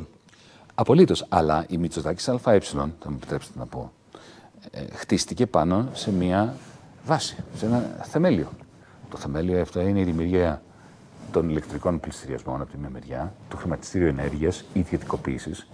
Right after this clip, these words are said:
Και εδώ φέρει ευθύνη και ο σύριζα, γιατί ποιος έφτιαξε το χρηματιστήριο ενέργεια; Ο φίλος μου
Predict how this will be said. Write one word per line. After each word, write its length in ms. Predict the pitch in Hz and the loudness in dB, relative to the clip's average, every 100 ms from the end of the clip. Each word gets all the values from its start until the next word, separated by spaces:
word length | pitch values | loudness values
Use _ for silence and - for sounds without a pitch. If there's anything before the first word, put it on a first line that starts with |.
| - - | -18 2
Και 80 | 95 | 4
εδώ 420 | 71 71 101 151 - - - - - - | 6 8 6 6 -8 -20 -20 -18 -18 -2
φέρει 220 | - 90 | 4 6
ευθύνη 380 | 78 - 90 65 - | 6 2 2 2 2
και 100 | 80 | 2
ο 40 | |
σύριζα, 460 | - - 64 127 - - - - - | 2 -6 -2 -4 -4 -12 -20 -20 -6
γιατί 260 | - - 220 - - | -2 0 -2 -2 6
ποιος 180 | 147 | 6
έφτιαξε 300 | 95 - 65 | 6 -2 -6
το 60 | - | -8
χρηματιστήριο 400 | - 71 - 71 | -8 -6 -4 -4
ενέργεια; 420 | 67 64 60 - - - - - | -4 -8 -10 -12 -16 -18 -14 -6
Ο 80 | 147 | -2
φίλος 300 | 151 170 156 | 4 4 4
μου 340 | 165 175 | 4 4